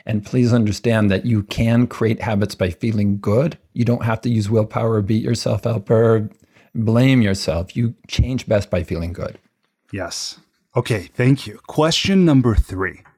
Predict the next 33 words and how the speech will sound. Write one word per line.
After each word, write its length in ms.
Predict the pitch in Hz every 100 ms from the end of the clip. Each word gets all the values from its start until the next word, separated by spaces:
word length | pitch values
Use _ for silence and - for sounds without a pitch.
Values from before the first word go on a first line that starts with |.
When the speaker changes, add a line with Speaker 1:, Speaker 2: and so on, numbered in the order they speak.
| _
Speaker 2:
If 340 | 175 196 220 -
you 220 | 190 196
were 180 | 185 156
required 720 | 135 120 - 98 85 82 82 -
every 260 | 135 156
day 200 | 147 101 98
for 140 | 120
the 100 | 104
rest 320 | 98 104 -
of 80 | 107
your 100 | 107
life 360 | 87 82 - _ _
to 100 | 120
wear 180 | 110 110
a 60 | 101
T-shirt 640 | - 226 220 - 82 80 _ 92
with 140 | 120 107
a 60 |
slogan 640 | - - - 170 190 123
on 180 | 98 95
it 80 | 101
or 100 | 110
a 40 | 92
phrase 340 | - 156 160
or 60 | 147
a 40 |
saying 320 | - 127 123 113
or 60 |
a 40 | 101
quote 300 | - 120 110
or 60 |
a 40 | 104
quip, 300 | 113 107